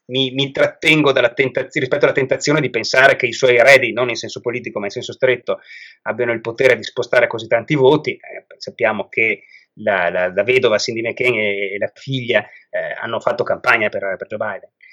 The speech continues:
Ehm, ci possono essere anche ragioni ulteriori e come sempre le, le spiegazioni pluricausali sono, sono quelle da, da, da prediligere. Eh, va anche tenuto conto che, eh, se in Arizona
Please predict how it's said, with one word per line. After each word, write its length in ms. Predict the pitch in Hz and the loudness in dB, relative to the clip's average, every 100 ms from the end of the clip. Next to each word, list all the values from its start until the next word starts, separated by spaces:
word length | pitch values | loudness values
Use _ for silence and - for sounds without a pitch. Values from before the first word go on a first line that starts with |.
| - _ | -20 _
Ehm, 1000 | - 123 113 113 110 113 113 110 104 95 - _ | 2 6 6 6 2 -2 -8 -10 -12 -14 -20 _
ci 160 | 135 | -4
possono 380 | 127 131 - 131 | 2 2 4 4
essere 400 | 120 131 - 120 | 6 6 6 4
anche 540 | 117 127 123 123 113 117 | 4 2 0 -2 0 0
ragioni 380 | 123 120 135 | 0 2 2
ulteriori 800 | 131 117 123 127 143 170 156 131 | 2 0 0 6 10 10 10 4
e 120 | - 117 | 0 -4
come 200 | 120 110 | -4 -2
sempre 320 | - 127 131 | 0 2 2
le, 140 | 117 110 | 2 0
le 140 | 117 | -2
spiegazioni 560 | - 127 120 - 131 127 | 0 2 2 2 0 0
pluricausali 720 | 131 131 127 123 131 127 131 | 0 0 0 2 6 6 4
sono, 340 | 127 110 110 | -2 -4 -4
sono 260 | - - - | -4 -6 -2
quelle 280 | 127 120 117 | 0 2 2
da, 160 | 113 | 2
da, 120 | 113 | 2
da 120 | 104 - | -2 0
prediligere. 920 | 135 135 143 135 127 117 107 92 - _ _ _ - - - | -2 -2 -4 -4 0 2 2 0 -6 _ _ _ -20 -20 -14
Eh, 640 | - 117 110 107 101 101 _ _ _ - 131 135 | 0 4 6 6 4 0 _ _ _ -20 -16 -10
va 140 | 135 160 | 2 4
anche 240 | 175 170 | 4 2
tenuto 480 | 165 170 160 175 - 170 - | 2 0 0 -2 -2 -4 -6
conto 480 | - 165 135 - 107 | 0 0 2 -2 -6
che, 400 | - 143 117 - | 0 2 2 0
eh, 260 | 120 110 - 123 - | -6 -6 -6 -14 -6
se 180 | - | 0
in 120 | 135 135 | 2 4
Arizona 720 | 135 123 147 139 120 101 | 4 4 8 8 8 0